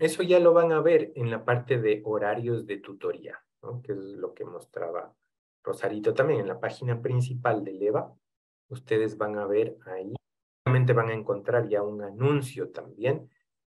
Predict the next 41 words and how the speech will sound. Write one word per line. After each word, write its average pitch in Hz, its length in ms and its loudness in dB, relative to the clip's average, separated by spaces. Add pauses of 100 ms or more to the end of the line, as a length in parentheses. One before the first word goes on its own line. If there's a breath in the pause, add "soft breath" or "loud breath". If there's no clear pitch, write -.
(220)
en 117 160 -4
donde 120 240 6
les 113 140 4
van 127 160 4
a 143 80 6
indicar 135 540 0 (100)
qué 139 160 6
días, 127 640 -2 (300)
eh, 95 280 -12
y 104 140 -2
a 92 140 2
qué 131 200 4
hora 120 480 6
se - 220 -14
va 90 120 -2
a 87 40 -4
realizar. - 520 -6
Como 104 180 -10
les 104 180 -4
habíamos 123 460 2
dicho, 135 480 -4 (420)
generalmente 127 760 2
las 120 180 2
tutorías 117 440 -4
van 113 180 -2
a - 20 -4
empezar 110 480 -4
de, 98 180 -8 (180)
desde 98 300 -8
las 90 300 -8
tres, 127 440 2 (520)
son 101 240 -10
dos 113 240 4
horas 107 280 2
de 95 100 -10
tutoría 104 600 -4 (120)
que - 140 -20
normalmente 95 720 -10
tenemos 101 460 -8
que - 160 -10
cumplir, 131 580 -4